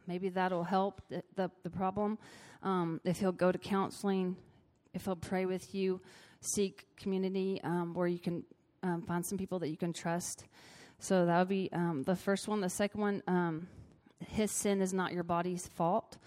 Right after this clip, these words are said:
Um, that kinda goes back to what I was saying before. You take the most beautiful girl in Hollywood, and there is probably infidelity within her marriage at some point.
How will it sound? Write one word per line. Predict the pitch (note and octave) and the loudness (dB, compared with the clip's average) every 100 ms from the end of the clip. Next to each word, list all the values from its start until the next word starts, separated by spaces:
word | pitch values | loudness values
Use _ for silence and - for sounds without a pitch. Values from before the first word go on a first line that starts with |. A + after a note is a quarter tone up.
| - - - - | -20 -20 -20 -6
Um, | F3+ | -2
that | F3+ - | 0 -2
kinda | G3 F#3 | 0 0
goes | F3+ F3+ | 0 0
back | F3+ F3 | -4 -4
to | F#3 | -4
what | F3+ | 0
I | |
was | E3+ E3+ | 0 -2
saying | F#3+ F3 | -2 -2
before. | F3 - F#3+ - - - | -2 2 2 0 -6 -8
You | - G3+ | -2 0
take | A#3+ A3 | 0 -2
the | - | -2
most | G#3+ G3 - | -2 -2 0
beautiful | A3 A3+ - A3+ | 2 2 6 6
girl | G#3 G#3 G3 | 6 4 4
in | G3 | 2
Hollywood, | F#3+ G3 G3 F#3+ F#3+ F3+ F3 F3+ - - - - | 2 2 2 4 4 4 4 -2 -12 -20 -20 -6
and | F#3+ F#3 F3+ | -4 -2 0
there | F3+ | 2
is | F3 | 0
probably | - F#3+ F3+ F#3 F3+ | -2 -4 -2 -2 -2
infidelity | F3 F3+ F#3 F3 E3+ E3+ | -4 -2 0 0 0 -2
within | F3 - E3+ E3+ E3 - | -4 -2 -2 -2 -6 -6
her | F3+ | -4
marriage | F3 E3+ E3 E3+ - | -2 -4 -4 -6 -8
at | D#3+ | -10
some | - F3 | -6 -6
point. | E3 F3 D#3+ C3+ | -6 -6 -8 -8